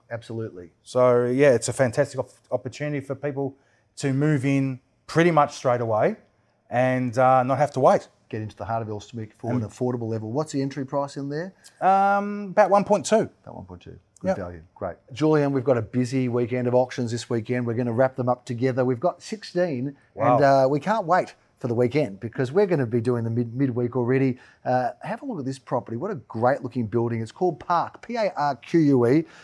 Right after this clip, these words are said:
Speaker 1: and of course it's one double oh four is the apartment number at triple five St Kilda Road, Melbourne.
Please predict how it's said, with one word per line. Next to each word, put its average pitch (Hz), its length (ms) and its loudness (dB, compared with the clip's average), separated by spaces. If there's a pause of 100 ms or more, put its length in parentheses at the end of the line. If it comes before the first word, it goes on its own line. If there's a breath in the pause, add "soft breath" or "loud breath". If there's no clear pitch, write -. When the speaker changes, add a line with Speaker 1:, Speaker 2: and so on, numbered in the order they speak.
(140)
Speaker 1:
and 127 120 -2
of 113 100 -8
course 139 240 2
it's 120 100 -12
one 170 560 -2
double 135 300 0
oh 120 120 4
four 123 340 0
is 104 80 -4
the 113 40 -4
apartment 120 320 2
number 117 300 0 (240 soft breath)
at 147 140 -2
triple 240 260 -4
five 175 320 2
St 143 180 -14
Kilda 170 260 -2
Road, 131 280 0
Melbourne. 123 480 0